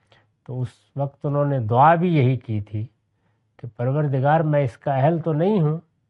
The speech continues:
لیکن نااہلیت کے باوجود ایسی عنایتیں کسی اور پر نہیں ہوئی ہیں، اور میں انہی عنایتوں کی دوبارہ درخواست کرتا ہوں۔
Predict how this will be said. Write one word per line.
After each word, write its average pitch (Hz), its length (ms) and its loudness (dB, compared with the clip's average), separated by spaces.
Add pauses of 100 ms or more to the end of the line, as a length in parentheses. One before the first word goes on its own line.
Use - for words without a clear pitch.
(580)
لیکن 135 340 -4
نااہلیت 131 840 0
کے 190 120 -2
باوجود 131 760 2
ایسی 220 440 2
عنایتیں 170 580 0 (140)
کسی 165 260 -6
اور 170 260 2
پر 180 240 -2
نہیں 165 280 0
ہوئی 135 280 0
ہیں، 127 120 -4 (640)
اور 135 160 -4
میں 156 200 -2
انہی 196 440 0
عنایتوں 139 560 0
کی 175 200 -8 (240)
دوبارہ 127 460 2
درخواست 104 520 -8
کرتا - 320 -20
ہوں۔ - 60 -20